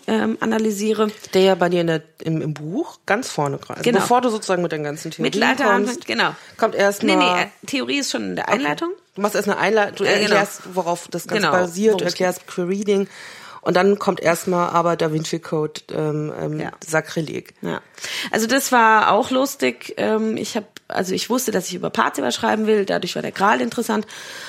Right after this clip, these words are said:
Speaker 1: Und, äh, das war, ich glaube, zweitausenddrei oder so, als eben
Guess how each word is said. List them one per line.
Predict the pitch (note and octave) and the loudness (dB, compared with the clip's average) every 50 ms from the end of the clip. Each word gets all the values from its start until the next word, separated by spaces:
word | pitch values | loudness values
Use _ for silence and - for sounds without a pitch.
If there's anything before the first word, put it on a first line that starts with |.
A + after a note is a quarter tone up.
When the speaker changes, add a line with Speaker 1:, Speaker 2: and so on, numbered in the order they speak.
| - - F3 - | -14 -14 -6 -2
Speaker 1:
Und, | - G3+ G#3+ G3 G3 - | 0 0 0 0 0 0
äh, | - - F#3+ G3 G3 G3 G3 | 2 4 6 6 4 4 4
das | G#3 G#3 G3+ - G3+ | 2 0 0 2 2
war, | G3+ G3+ G3 - | 4 4 4 2
ich | G3+ - | 0 0
glaube, | - G3+ F#3+ F#3 G3 | 2 2 2 2 0
zweitausenddrei | F#3+ - G3 F#3+ F#3+ G3 F#3 F#3+ F3+ F3 F#3 - F3+ F#3+ G#3+ B3+ - - | 0 -2 -2 0 0 -2 -4 -4 -6 -6 -6 -4 -2 -2 0 0 0 0
oder | - C4 C4 B3 | 0 0 0 0
so, | A3+ A#3 A#3 A#3 A#3 A#3 | -2 -2 -2 0 0 -2
als | - - - F#3 F#3+ G3 G3 G3 G3 G3+ G#3 G3+ - - - - | 0 -2 -2 0 0 0 0 2 2 0 0 -2 -4 -6 -6 -4
eben | - - F#3+ F#3+ F#3 F#3+ F#3+ F#3+ F#3 F#3 F#3 F#3 F#3 | -2 0 0 0 2 0 0 0 2 0 0 -2 -2